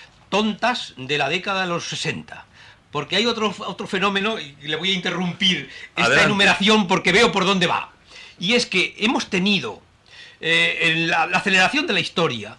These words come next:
Speaker 1: hace que cosas que se desarrollaban antes en tres o cuatro siglos, en desarrollos culturales de tres o cuatro siglos, ahora realmente se hacen en años.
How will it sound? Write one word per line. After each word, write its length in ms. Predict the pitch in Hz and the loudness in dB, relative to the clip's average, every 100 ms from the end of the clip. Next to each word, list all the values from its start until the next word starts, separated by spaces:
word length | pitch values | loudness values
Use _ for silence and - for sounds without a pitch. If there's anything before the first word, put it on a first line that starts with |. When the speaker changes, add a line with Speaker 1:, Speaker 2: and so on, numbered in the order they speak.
| _ _ - - - | _ _ -20 -20 -6
Speaker 1:
hace 420 | 233 - 170 175 - - - | -4 -2 -2 -4 -8 -20 -6
que 340 | 165 160 160 | 0 2 0
cosas 300 | - 254 247 | -4 -4 -4
que 80 | - | -4
se 80 | 202 | -4
desarrollaban 560 | 185 175 165 185 180 | -2 -2 -2 0 0
antes 320 | 175 165 135 131 | -2 -4 -6 -6
en 160 | 123 | -8
tres 160 | 196 185 | -8 -8
o 80 | 156 | -6
cuatro 220 | 202 165 | -6 -6
siglos, 640 | - 135 101 90 - - _ _ _ _ _ _ | -6 -8 -8 -18 -20 -20 _ _ _ _ _ _
en 540 | 123 131 135 135 131 131 | -14 -12 -12 -14 -16 -8
desarrollos 460 | 160 151 151 254 240 | -6 -6 -6 -4 -4
culturales 680 | 214 180 170 151 180 139 120 | -2 -4 -2 0 0 -2 -6
de 80 | |
tres 140 | 165 196 | -10 -8
o 80 | 196 | -6
cuatro 200 | 214 147 | -6 -6
siglos, 440 | 120 104 104 - - - | -10 -10 -14 -16 -20 -14
ahora 320 | - 190 262 208 | -6 -2 -2 0
realmente 420 | 202 202 208 208 | -2 -2 -2 -2
se 80 | 185 | -4
hacen 160 | 185 | -4
en 140 | 185 254 | -2 -2
años. 480 | 214 95 - - | -2 -10 -14 -20